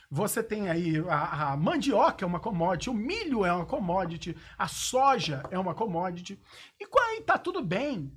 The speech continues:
e tá tudo bem em você produzir commodities, não, não tem problema nenhum, tá? Nenhum em você produzir commodities. Qual é o grande problema da commodity? A commodity, ela não vale nada. Ela vale pou-, não é que não vale nada, ela vale muito pouco.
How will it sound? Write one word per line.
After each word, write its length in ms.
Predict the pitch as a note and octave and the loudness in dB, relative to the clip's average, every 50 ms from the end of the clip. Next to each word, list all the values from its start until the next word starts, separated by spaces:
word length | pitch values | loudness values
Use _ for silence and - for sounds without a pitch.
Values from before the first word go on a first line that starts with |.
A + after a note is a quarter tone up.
| - | -12
e 60 | - | -10
tá 160 | G3 - D#4 - | -6 -6 -6 -6
tudo 220 | - C#4+ D#4+ E4+ | -6 -8 -8 -6
bem 340 | G#3+ F3+ F#3 G3+ B3 C#4 B3+ | -4 -4 -4 -4 -4 -4 -4
em 80 | B3+ | -4
você 340 | D4 B3 B3 A#3+ - - G#3+ | -2 0 0 0 0 -2 -4
produzir 520 | G#3 - A3+ A#3+ F#3+ F#3 C3+ D#3 A3+ - - | -4 -6 -6 -4 -4 -4 -4 -4 -4 -4 -2
commodities, 680 | - D#4 D#4+ A#3 B3 C#4+ C4+ G#3 E3+ D#3 D#3 D3+ C#3 | -2 -2 0 0 0 0 0 0 -2 -6 -8 -6 -4
não, 140 | F3+ G#3 A3+ G3 - D#4+ | -4 -4 -6 -6 -8 -6
não 200 | B3 G3+ G#3+ D#3 | -6 -4 -4 -4
tem 120 | - B3 C4+ | -6 -8 -8
problema 380 | - G#3 F#3 F3 G3+ A#3 C4+ | -6 -6 -4 -4 -4 -4 -4
nenhum, 360 | C4+ C#4 B3 G3 F#3 G3 F#3 D3+ - - _ _ _ - | -4 -4 -4 -4 -4 -4 -6 -6 -10 -14 _ _ _ -8
tá? 220 | - D3+ F#3 - - | -6 -4 -4 -4 -4
Nenhum 360 | F#3 C4 E4 B3+ A#3 A3+ A3+ C4+ | -6 -4 -4 -4 -4 -4 -6 -6
em 120 | C4 A3+ | -6 -6
você 200 | G#3+ A#3+ - - | -6 -6 -8 -8
produzir 380 | G3+ - G#3+ G#3+ G3 F3+ E3 G3 | -8 -8 -8 -8 -8 -8 -6 -4
commodities. 560 | - A#3+ A#3 F3+ D#3+ D3+ C3+ C3+ C#3 C3 - - - - - - - - - - | -4 -2 -2 0 -2 -2 -2 -6 -8 -12 -14 -18 -20 -20 -20 -20 -20 -20 -12 -6
Qual 140 | - A#4 G4 | -4 -2 -2
é 20 | |
o 100 | E4 B3 | -4 -4
grande 420 | C#4 G3+ C#3+ C#4 G#4 G#4 E4+ A3+ C4 | -4 -2 -2 0 0 0 0 -2 -2
problema 380 | C4 A#3+ G#3+ F3+ F#3+ F#3+ F#3 | 0 0 0 0 0 0 -2
da 80 | F3 E3+ | -2 -4
commodity? 580 | E3 - E3+ D3+ C3+ B2 A#2 - - - - _ _ _ _ - | -4 -4 -4 -4 -4 -4 -6 -8 -12 -16 -18 _ _ _ _ -2
A 100 | - D#4+ | -2 0
commodity, 800 | - - A#3+ E3+ E3 F#3+ B3 C4 G#3 D#3+ C3+ C3+ - C#3+ C#3 - - _ _ _ - | 0 2 0 0 2 4 4 4 2 2 -2 -6 -8 -12 -14 -16 -20 _ _ _ -4
ela 240 | A#3 B3 C#4+ D#4 | 2 4 4 4
não 140 | D#4 F#4+ F#4 | 4 4 2
vale 260 | C4+ C#4 C#4 C4+ E4 | 4 4 4 4 4
nada. 480 | F#4 F#4 E4 E4+ D4+ A3+ F3+ A#2 - - - - - - - - | 2 2 2 2 0 -2 -4 -6 -6 -10 -16 -20 -20 -12 -2 2
Ela 140 | B3+ C#4 | 4 4
vale 180 | A3 C4 C#4+ D#4+ | 6 6 4 4
pou-, 240 | - - - D#4 - | 2 -4 -8 -4 0
não 80 | D4+ | 0
é 40 | F4 | 0
que 80 | - D#4 | 2 0
não 80 | E4 | -2
vale 200 | A#3+ G#3+ A#3 A3+ | 0 0 0 0
nada, 160 | G#3+ F#3+ F#3+ G#3+ | 0 -2 -2 0
ela 80 | G3 | 0
vale 160 | B3 D#4 C#4 | 0 0 0
muito 200 | D4 D#4 D#4 E4+ | 0 -2 0 -2
pouco. 540 | F#4 - - C4+ C#4+ F#4 - - - C3 - | -2 -2 0 2 4 4 4 2 -2 -14 -14